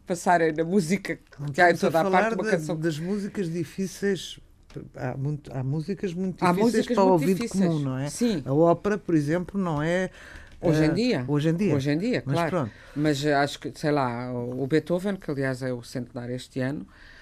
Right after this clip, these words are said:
Speaker 1: eh, qualquer, qualquer pessoa se sente exaltada por uma sinfonia do Beethoven, percebes? Não, não sei.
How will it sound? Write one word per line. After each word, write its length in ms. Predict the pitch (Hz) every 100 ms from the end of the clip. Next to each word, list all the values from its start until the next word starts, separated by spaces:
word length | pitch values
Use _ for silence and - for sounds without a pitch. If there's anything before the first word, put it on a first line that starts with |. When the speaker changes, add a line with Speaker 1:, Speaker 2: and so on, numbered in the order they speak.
| - -
Speaker 1:
eh, 400 | 147 143 143 131
qualquer, 720 | - 156 - 185 185 185 82
qualquer 560 | - 180 170 202 190 185 -
pessoa 480 | - - 214 202 214
se 200 | - 202
sente 400 | - 202 196 208
exaltada 840 | 180 190 185 170 190 196 208 220
por 240 | 214 202 202
uma 180 | 202 196
sinfonia 480 | - 196 202 190
do 100 | 185 185
Beethoven, 640 | 185 - 196 170 135 117
percebes? 460 | 120 - 120 127 143
Não, 180 | 143 -
não 120 | 160 165
sei. 300 | - 143